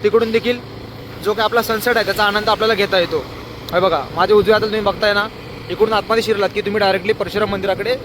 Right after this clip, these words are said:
जाऊ शकता. So आता आपण जरा इथून थोडं पुढे जाऊया. ह्या ठिकाणी देखील स्वतः खूप मोठे मोठे हॉटेल्स वगैरे झालेले आहेत. हे बघा,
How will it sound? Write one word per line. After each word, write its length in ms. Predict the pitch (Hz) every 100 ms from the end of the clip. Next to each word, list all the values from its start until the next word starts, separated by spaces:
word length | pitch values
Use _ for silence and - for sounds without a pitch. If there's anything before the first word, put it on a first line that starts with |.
| 180
जाऊ 140 | 180
शकता. 360 | 175 147 156 120 - - - - - - - - -
So 60 | 185
आता 200 | 190 208
आपण 220 | 202 220
जरा 140 | 214
इथून 220 | 214 220 208
थोडं 160 | 214
पुढे 220 | 196 202
जाऊया. 280 | 214 175 190 208 - - - - - - - - - - - - - - - - - - - - - - - - - - - - -
ह्या 140 | 160 190
ठिकाणी 260 | 202 214
देखील 220 | 214 208 202
स्वतः 200 | 208 214
खूप 160 | 208
मोठे 220 | 196 208
मोठे 320 | 214 214 220 226
हॉटेल्स 380 | 180 180 208 202
वगैरे 200 | 202 196
झालेले 240 | 185 202
आहेत. 180 | 190 185
हे 60 |
बघा, 280 | 175 170 151